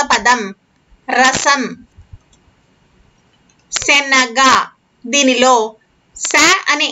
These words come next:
మొదటి అక్షరాన్ని తొలగిస్తే ఏర్పడే కొత్త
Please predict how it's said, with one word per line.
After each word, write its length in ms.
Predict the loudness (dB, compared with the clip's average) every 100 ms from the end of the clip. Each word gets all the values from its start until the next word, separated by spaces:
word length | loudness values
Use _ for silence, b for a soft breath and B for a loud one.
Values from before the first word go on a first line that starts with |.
| -2
మొదటి 240 | -2 0 0
అక్షరాన్ని 500 | -2 -2 0 0 0 -2
తొలగిస్తే 560 | 0 0 -2 -4 -2 0 0 -4 _ _ -4
ఏర్పడే 440 | -2 0 -2 -2 -2 -2
కొత్త 200 | -2 -2